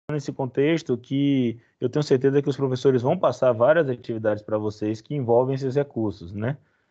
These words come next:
Padlet, fazer podcast, gravar vídeo, que acaba sendo um pouco da,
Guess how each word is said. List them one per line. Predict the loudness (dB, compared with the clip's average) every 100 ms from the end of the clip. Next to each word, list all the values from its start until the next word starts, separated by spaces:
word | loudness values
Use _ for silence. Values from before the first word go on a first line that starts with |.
| _ 0
Padlet, | 4 6 4 2 0 0 -2
fazer | -2 -2
podcast, | -2 -2 -4 -4 2 4 4 0 -4
gravar | -2 0 2 0
vídeo, | -2 -6 -4 -4 -2
que | -2
acaba | 0 2 0
sendo | -2 -6
um | -4
pouco | -4 -4 0
da, | 2 4 2 0